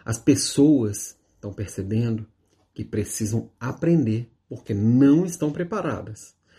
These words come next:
Então tudo isso vai embolando e vai to-, transformando o dia a dia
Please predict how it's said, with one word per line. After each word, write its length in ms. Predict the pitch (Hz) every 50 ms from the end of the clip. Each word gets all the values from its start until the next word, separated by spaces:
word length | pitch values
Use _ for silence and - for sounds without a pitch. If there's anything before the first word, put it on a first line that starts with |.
| - - - - - -
Então 260 | 107 - 165 185 175
tudo 320 | 170 - 240 240 226 214
isso 260 | 214 226 220 - 233
vai 140 | 214 233 233
embolando 500 | 240 240 269 240 208 165 127 104 101 101 - _ _ _ _ _ -
e 80 | - 107
vai 180 | 90 104 104 110
to-, 220 | - 143 139 139
transformando 680 | - 135 135 123 - - 123 120 123 123 131 143 135 131
o 40 |
dia 260 | 107 104 117 131 120 107
a 40 | 101
dia 400 | 101 107 131 151 160 139 113